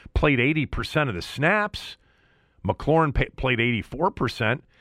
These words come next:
After that, it was Samuel at sixty-three percent of the snaps and Dyami Brown at twenty-two percent. It's not like he's benching Dotson,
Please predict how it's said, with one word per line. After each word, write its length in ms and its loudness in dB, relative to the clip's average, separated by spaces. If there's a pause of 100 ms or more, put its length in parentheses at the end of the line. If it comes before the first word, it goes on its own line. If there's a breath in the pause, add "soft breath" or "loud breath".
After 320 2
that, 220 4
it 60 -2
was 120 -2
Samuel 640 0 (240 soft breath)
at 100 2
sixty-three 600 -4
percent 400 -2
of 60 -4
the 80 -8
snaps 560 -4
and 160 -4 (360 soft breath)
Dyami 460 0
Brown 260 0
at 80 -10
twenty-two 400 0
percent. 300 -2
It's 180 -6
not 160 0
like 180 0
he's 160 -4
benching 580 0
Dotson, 540 -2